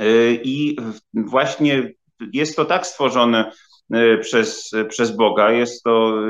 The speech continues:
proces naturalny, e, który pozwala uniknąć powstania zarodków, które będą wadliwe,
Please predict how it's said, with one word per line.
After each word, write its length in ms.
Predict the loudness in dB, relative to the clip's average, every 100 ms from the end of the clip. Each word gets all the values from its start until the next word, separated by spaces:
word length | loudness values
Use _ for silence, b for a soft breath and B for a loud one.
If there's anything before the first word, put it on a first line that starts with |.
| -4
proces 420 | -4 -4 -6 -4
naturalny, 840 | -4 -2 0 2 2 2 0 -2 -4 _ _ _ _ -4
e, 760 | 0 2 2 0 0 0 -2 -4 -6 -8 -10
który 380 | -4 0 0
pozwala 840 | 0 -2 0 2 2 4 4 2 0 -4
uniknąć 800 | -2 0 0 -2 0 0 -2 -8
powstania 920 | -10 -10 -4 0 2 2 2 0 -2 -6 -8 -6
zarodków, 600 | -2 0 2 0 -4 -10
które 220 | -6 -4
będą 360 | 0 0 0 -2
wadliwe, 540 | 0 0 -2 -6 -6